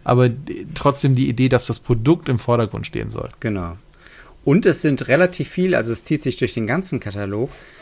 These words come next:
Speaker 2: es sind echt viele Sets auf einer Seite. Also du hast da
Speaker 1: Ja.
Speaker 2: immer so acht,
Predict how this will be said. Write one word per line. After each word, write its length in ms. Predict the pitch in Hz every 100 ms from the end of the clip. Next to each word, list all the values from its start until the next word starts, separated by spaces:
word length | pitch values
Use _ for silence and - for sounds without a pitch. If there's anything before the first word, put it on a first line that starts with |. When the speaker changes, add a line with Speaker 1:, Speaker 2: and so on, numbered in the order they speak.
| - _
Speaker 2:
es 160 | 120
sind 260 | - 127 -
echt 240 | 170 175 -
viele 440 | - - 226 214
Sets 440 | 180 190 190 - 131
auf 160 | 120
einer 260 | 143 165 143
Seite. 480 | 139 151 - 80 92 - _ _ _ _
Also 220 | 117 110
du 100 | 107
hast 220 | 104 139 139
da 60 | -
Speaker 1:
Ja. 180 | 190 226
Speaker 2:
immer 140 | 269 196
so 220 | 143 -
acht, 560 | - 151 - - -